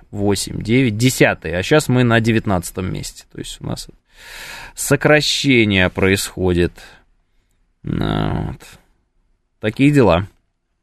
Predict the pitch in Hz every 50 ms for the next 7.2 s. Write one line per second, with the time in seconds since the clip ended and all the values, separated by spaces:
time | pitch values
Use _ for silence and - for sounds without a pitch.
0 | _ _ _ _ _ _ _ _ _ _ _ _ _ _ _ _ - - - -
1 | - _ _ _ _ _ _ _ - 107 113 113 117 110 110 113 113 - - -
2 | 120 127 135 135 - 156 156 160 165 156 143 135 135 135 160 185 196 175 135 127
3 | 143 139 - - 139 127 - - 127 120 113 101 98 - 113 104 95 98 92 87
4 | 90 87 85 - 85 - - 95 - _ - 110 104 101 101 101 - - - 113
5 | 104 101 95 95 101 98 92 87 87 - - - - _ _ _ _ _ _ _
6 | _ _ _ _ _ _ _ _ _ - - - - 117 110 104 98 95 - -
7 | - - 104